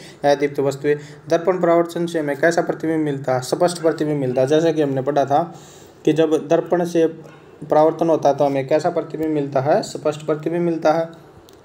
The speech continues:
आगे देखिए दोस्तों, दीप्त वस्तुएं कौन सी हैं जो अपना स्वयं प्रकाश उत्पन्न करती है? चंद-, जुगनू अपना प्रकाश स्वयं करता है, चंद्रमा अपना प्रकाश मिट्टी के तेल का स्टोव, मतलब ये सभी अपना प्रकाश स्वयं उत्सर्जित करते हैं।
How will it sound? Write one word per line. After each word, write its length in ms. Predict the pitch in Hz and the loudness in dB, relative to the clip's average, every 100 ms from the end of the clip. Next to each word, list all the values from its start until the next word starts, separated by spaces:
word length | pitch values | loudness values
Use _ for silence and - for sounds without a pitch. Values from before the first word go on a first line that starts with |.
| - 139 | -4 2
आगे 220 | 156 170 | 4 4
देखिए 280 | 165 170 160 | 4 2 2
दोस्तों, 320 | 160 165 156 | 2 0 -2
दीप्त 220 | 180 180 | -2 2
वस्तुएं 440 | 170 170 170 165 | 2 2 0 0
कौन 200 | 170 170 | 2 0
सी 160 | 170 156 | 0 -2
हैं 220 | 147 139 | -4 0
जो 120 | 151 | 2
अपना 200 | 156 156 | 2 2
स्वयं 280 | 151 160 160 | 0 -2 -2
प्रकाश 420 | 156 143 151 151 - | -2 2 2 2 -4
उत्पन्न 340 | 147 - 147 143 | -10 -6 -4 -2
करती 260 | 135 151 | 0 0
है? 120 | 151 | 0
चंद-, 340 | - 156 151 147 | 0 0 0 2
जुगनू 300 | 156 170 170 | 2 4 4
अपना 200 | 160 156 | 2 0
प्रकाश 320 | 156 151 147 | -2 -2 -2
स्वयं 260 | - 156 151 | -2 -4 -2
करता 220 | 143 147 | 0 0
है, 80 | 143 | 0
चंद्रमा 420 | 151 151 151 151 | 0 0 0 0
अपना 180 | 147 147 | 0 -2
प्रकाश 460 | 143 135 143 139 - - - - - - - | -2 0 0 -2 -8 -20 -20 -20 -20 -14 -2
मिट्टी 340 | 156 170 180 170 | 0 2 2 4
के 100 | 165 | 4
तेल 260 | 160 156 | 4 2
का 100 | 151 | 2
स्टोव, 340 | 147 156 151 139 | -2 0 0 0
मतलब 220 | 143 147 | 0 0
ये 120 | 151 | 0
सभी 280 | 151 170 170 | 2 4 4
अपना 220 | 151 147 | 2 0
प्रकाश 300 | 143 135 151 | -2 0 0
स्वयं 240 | - 165 | 0 0
उत्सर्जित 440 | 160 147 147 139 135 | 0 -2 -2 -2 -2
करते 300 | 135 127 151 | -4 0 0
हैं। 320 | 151 - | -2 -8